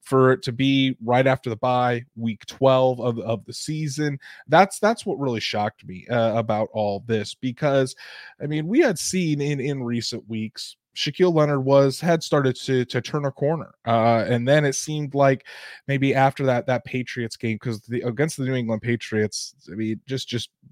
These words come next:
looking at the tape, brutal honesty here, Shaquille Leonard probably played his worst game of the season. You know, a-, against those New England Patriots, he, he looked slow to react to the football. He was, uh, uh, faked out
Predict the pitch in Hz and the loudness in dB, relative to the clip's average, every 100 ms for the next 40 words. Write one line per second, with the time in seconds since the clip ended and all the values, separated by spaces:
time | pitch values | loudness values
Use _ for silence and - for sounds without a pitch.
0 | 135 143 143 131 107 - 120 117 - _ | -4 -2 2 2 0 0 0 0 -2 _
1 | _ - 123 151 135 123 131 127 - 113 | _ -8 -4 -2 4 6 6 2 -4 -8
2 | 107 110 110 107 - - - - - 131 | -4 -2 -2 -4 -8 -20 -20 -12 -4 0
3 | 160 165 135 131 120 120 113 123 117 117 | 4 6 4 4 2 2 2 2 2 2
4 | 120 104 101 107 107 107 - - 110 104 | -2 -2 -4 0 0 0 -8 -6 -2 -2
5 | 104 98 - 120 98 107 104 - 104 92 | -2 -6 -2 -2 -2 -6 -8 -8 -10 -12
6 | - _ _ _ 117 110 107 104 107 113 | -14 _ _ _ -6 -2 -2 0 0 2
7 | 117 110 110 - 113 107 - 107 101 104 | 0 0 -4 -4 -4 -4 -4 -6 -4 -6
8 | 104 104 98 - 101 101 - 107 107 107 | -6 -6 -6 -8 -8 -8 -6 -6 -4 -4
9 | 104 - - - 123 123 120 117 110 107 | -6 -6 -6 4 6 6 2 0 2 4
10 | 110 - - - 131 - 131 131 123 - | 2 -2 -16 0 0 4 6 6 4 -4
11 | - - - 120 110 110 107 101 - - | -16 -12 -2 0 2 2 2 0 -2 -2
12 | 107 104 98 101 - - 123 - 117 120 | -2 -2 -4 -6 -4 0 0 0 2 2